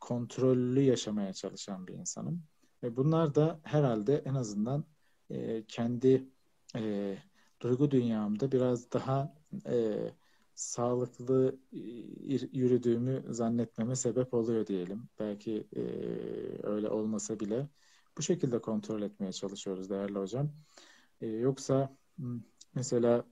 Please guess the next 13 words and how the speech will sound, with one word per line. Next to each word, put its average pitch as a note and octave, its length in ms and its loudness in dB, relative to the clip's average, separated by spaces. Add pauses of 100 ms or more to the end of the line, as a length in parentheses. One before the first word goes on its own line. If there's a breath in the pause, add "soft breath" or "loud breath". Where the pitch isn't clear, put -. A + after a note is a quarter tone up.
(680)
kendi, B2 480 2 (320)
e, C3+ 80 -10
mesleğimizle A#2 760 -2
alakalı. G2+ 480 -4
Şu D#3+ 140 2
eğitimi C3+ 340 2
alalım, B2 380 -2
bu B2 100 2
eğitimi C3 340 -4
alalım, B2 320 -2
şu - 120 -2
eğitime B2+ 400 2
gidelim. A#2 380 2